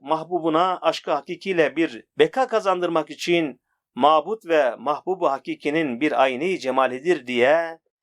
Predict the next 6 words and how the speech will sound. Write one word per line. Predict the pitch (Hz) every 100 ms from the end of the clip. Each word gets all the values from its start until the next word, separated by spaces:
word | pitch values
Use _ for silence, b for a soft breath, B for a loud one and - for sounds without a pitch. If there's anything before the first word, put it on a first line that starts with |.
| _ -
kendini | 160 143 143 127
teselli | 135 - 131 120
eder, | 147 143 143 139 - _ _ _ _ 185
bir | 196
hakikate | 151 170 160 151 160
yapışır, | 135 139 123 151 156 147